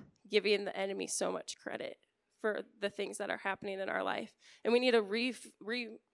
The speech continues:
uh, redirect our gaze and fix our eyes on Jesus. And yeah, these,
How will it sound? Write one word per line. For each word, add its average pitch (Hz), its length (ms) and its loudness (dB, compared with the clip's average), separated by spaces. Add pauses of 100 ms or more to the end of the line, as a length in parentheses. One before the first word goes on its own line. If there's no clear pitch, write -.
(1160)
uh, 190 200 0
redirect 220 520 0
our 185 100 2
gaze 190 380 0
and 220 120 -8
fix - 240 2
our 226 140 4
eyes 196 220 2
on 190 140 -2
Jesus. 202 380 -4
And 202 200 -2 (440)
yeah, 247 280 6
these, 226 260 0